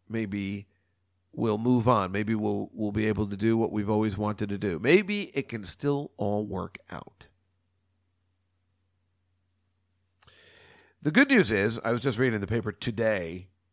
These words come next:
that they canceled fam. C B S canceled fam. Happy Together, Life in Pieces, and Murphy Brown. Now, let me tell you why that makes me happy.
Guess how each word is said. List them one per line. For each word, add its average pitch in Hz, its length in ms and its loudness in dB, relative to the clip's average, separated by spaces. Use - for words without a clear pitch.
that 104 300 0
they 104 160 2
canceled 135 720 2
fam. 143 760 2
C 156 200 0
B 147 140 4
S 139 140 6
canceled 127 340 0
fam. 151 520 4
Happy 156 320 6
Together, 139 400 6
Life 131 240 6
in 127 80 -4
Pieces, 117 380 2
and 117 100 -2
Murphy 117 300 0
Brown. 92 320 -2
Now, 98 60 -4
let 117 120 -2
me 135 80 -4
tell 120 160 4
you 113 80 4
why 107 160 4
that 101 160 2
makes 95 220 -6
me 95 100 -6
happy. 90 420 -8